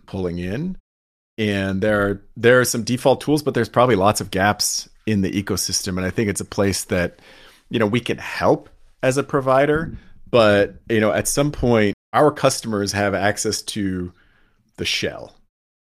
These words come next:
We can try to help them by pointing towards good tools and practices. But if you choose to execute something within your build environment that you haven't checked and is totally uncontrolled, like, I think the advent of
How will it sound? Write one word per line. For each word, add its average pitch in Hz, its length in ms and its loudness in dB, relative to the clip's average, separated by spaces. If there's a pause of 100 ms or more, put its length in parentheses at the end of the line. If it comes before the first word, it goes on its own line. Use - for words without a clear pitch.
We 127 180 2
can 110 300 -2
try 139 260 4
to 151 80 4
help 147 240 -2
them 160 240 4
by 107 180 4
pointing 110 420 -2
towards 104 340 -2
good 101 200 0
tools 135 360 2
and 95 120 -4
practices. 127 600 -2
But 101 160 -2
if 95 120 -6
you 120 120 -2
choose 120 560 0
to 98 360 0 (240)
execute - 460 -2
something 120 320 -2
within 113 260 0
your 107 140 0
build 104 260 0
environment 117 560 0
that 92 120 -2
you 95 100 -2
haven't 113 300 2
checked 113 320 0
and 95 100 -4
is 95 100 -6
totally 101 380 0
uncontrolled, 101 720 -2
like, 98 140 -4
I 113 60 -4
think 151 340 -2
the 117 180 -2
advent 131 560 2 (100)
of 101 460 2